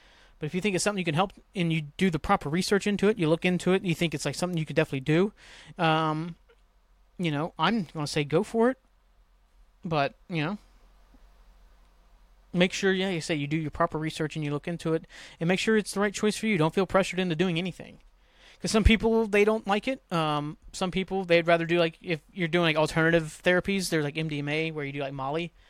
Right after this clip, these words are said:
Um, I guess that's another way to do stuff like that. There's mushrooms and stuff like that. Um, I don't know. Baby steps.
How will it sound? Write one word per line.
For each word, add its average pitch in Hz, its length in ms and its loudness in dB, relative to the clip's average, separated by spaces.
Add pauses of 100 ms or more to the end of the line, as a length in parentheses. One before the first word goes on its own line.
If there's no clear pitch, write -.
(360)
Um, 151 280 0
I 147 80 -2
guess 151 120 -4
that's 151 220 -6
another 147 240 0
way 156 120 2
to 151 60 -2
do 151 120 -4
stuff 156 240 -4
like 156 160 -6
that. 160 180 -2
There's 147 540 -10 (200)
mushrooms 170 840 0 (100)
and 175 100 -6
stuff 156 200 -2
like 160 160 0
that. 170 260 2 (680)
Um, 151 640 0 (340)
I 190 80 4
don't 190 100 2
know. 147 200 -2 (280)
Baby 247 200 6
steps. - 420 -2